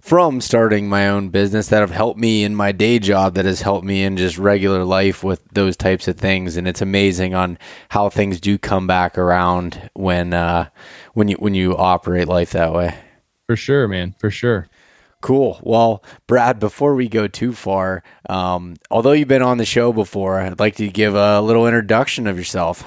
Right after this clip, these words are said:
Speaker 2: Oh, man. Um, so I'll, I'll start with, like, the personal side, since we're talking about the personal element.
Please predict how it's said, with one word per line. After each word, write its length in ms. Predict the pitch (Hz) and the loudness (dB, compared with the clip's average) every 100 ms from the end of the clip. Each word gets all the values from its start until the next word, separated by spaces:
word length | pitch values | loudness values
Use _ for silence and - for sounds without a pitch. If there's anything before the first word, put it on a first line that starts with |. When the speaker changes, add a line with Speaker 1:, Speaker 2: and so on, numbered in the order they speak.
| - _ _ _ _ _ _ _ _ _ _ _ - | -20 _ _ _ _ _ _ _ _ _ _ _ -4
Speaker 2:
Oh, 240 | 143 127 | 0 2
man. 340 | 113 113 104 - | 0 -2 -4 0
Um, 520 | 127 127 127 123 120 | 2 4 4 2 -2
so 300 | - 165 151 - | -2 0 0 2
I'll, 180 | 151 - | 0 2
I'll 160 | 156 | 2
start 320 | 151 190 214 175 | 2 2 0 2
with, 180 | 143 | 0
like, 160 | 139 123 | 0 0
the 80 | 110 | -2
personal 380 | 127 131 131 110 | 0 -2 -2 -2
side, 360 | 143 143 127 | 0 2 0
since 160 | 123 113 | -4 -8
we're 100 | 110 | -2
talking 280 | 123 120 120 | 0 2 2
about 160 | 107 | 0
the 60 | - | 0
personal 400 | 120 117 107 101 | -4 -2 -4 -2
element. 400 | 101 101 104 | 0 -2 -4